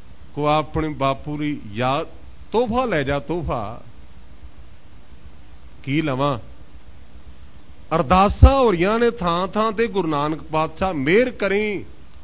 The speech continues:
ਲੋਕ ਤੇ ਪਰਲੋਕ ਵਿੱਚ ਪੱਤ ਰੱਖੀਂ, ਤੁਹਾਨੂੰ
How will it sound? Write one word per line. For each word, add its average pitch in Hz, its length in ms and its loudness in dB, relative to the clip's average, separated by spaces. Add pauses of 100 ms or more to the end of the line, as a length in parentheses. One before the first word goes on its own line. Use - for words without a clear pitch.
(540)
ਲੋਕ 196 440 6
ਤੇ 247 200 6
ਪਰਲੋਕ 190 480 8
ਵਿੱਚ 226 220 0
ਪੱਤ 247 420 2
ਰੱਖੀਂ, 233 540 0 (1400)
ਤੁਹਾਨੂੰ 147 300 -2